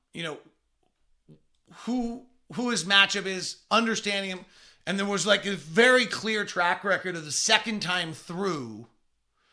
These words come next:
he was better defending than he was the first time. And for the year of twenty twenty-one, he ranked twenty-fourth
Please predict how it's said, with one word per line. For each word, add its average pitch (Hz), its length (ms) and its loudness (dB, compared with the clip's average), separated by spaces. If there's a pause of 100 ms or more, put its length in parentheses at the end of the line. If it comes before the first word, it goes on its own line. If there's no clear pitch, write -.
(540)
he 226 280 2
was 185 760 4 (280)
better 214 440 2
defending 170 920 -4 (1200)
than 160 600 0 (840)
he 170 140 -6
was 160 240 -2
the - 60 -2
first 285 220 -2
time. - 140 -16 (920)
And 185 160 2
for 214 180 2
the 202 120 0
year 254 540 2 (760)
of 160 220 -2 (380)
twenty 226 340 0
twenty-one, 202 720 0 (680)
he 240 200 -2
ranked 240 400 0 (240)
twenty-fourth 240 1120 -2